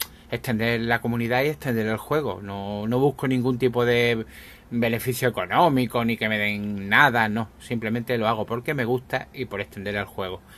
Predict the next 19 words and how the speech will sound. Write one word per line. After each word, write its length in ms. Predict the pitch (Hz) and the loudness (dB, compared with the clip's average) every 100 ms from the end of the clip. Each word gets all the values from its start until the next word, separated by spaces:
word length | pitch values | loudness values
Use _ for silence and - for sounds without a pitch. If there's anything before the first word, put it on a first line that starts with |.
| - | -4
que 120 | 127 | -2
redunda 400 | 107 104 110 107 | 0 -2 0 0
en 60 | 104 | -2
mi 100 | 101 | -2
beneficio. 560 | 98 104 - 180 - - - - - - - - - - - - - - - - - - - - | -2 -2 -4 -6 -6 -16 -20 -20 -20 -20 -20 -18 -16 -14 -14 -16 -16 -16 -16 -18 -20 -20 -20 -2
Eh, 360 | 147 139 131 131 | 6 8 8 8
bueno, 280 | 165 123 - - | 8 6 -2 -12
sin 300 | - 147 127 | -2 0 2
más 340 | 127 151 156 | 2 2 2
dilación, 400 | 160 156 - 170 | 4 2 2 0
em-, 100 | 180 - - - | 0 -2 -14 -10
empiezo 340 | 139 123 - | -6 -4 -4
a 20 | |
explicaros 460 | 123 - 117 120 117 | -6 -2 0 0 0
un 100 | 117 | -2
poco 240 | 120 113 | -2 -2
cómo 240 | 113 117 113 | 0 -2 0
va 360 | 117 113 113 | 2 2 2
el, 580 | 113 113 110 110 113 120 | 0 0 0 -2 -4 -6